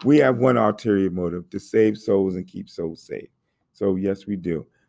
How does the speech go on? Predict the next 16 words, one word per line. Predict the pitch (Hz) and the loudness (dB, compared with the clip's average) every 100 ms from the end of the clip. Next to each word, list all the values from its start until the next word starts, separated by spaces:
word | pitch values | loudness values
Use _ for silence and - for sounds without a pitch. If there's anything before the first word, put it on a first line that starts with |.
| _ | _
But | 104 | -2
we | 92 110 | 0 0
want | 117 113 | 0 0
to | 107 | 2
make | 104 101 | 0 -2
sure | - 107 | -2 0
as | 95 87 | 0 0
members | 95 101 104 98 | -2 -2 -2 -2
of | 98 82 | -4 -4
the | |
body | 82 92 90 87 | -6 -4 -4 -6
of | |
Christ, | - 98 87 87 | -8 -6 -4 -6
we | 92 101 | -4 -2
project | 98 104 85 95 82 - | -2 -6 -8 -4 -4 -4
this, | 80 78 - | -8 -8 -10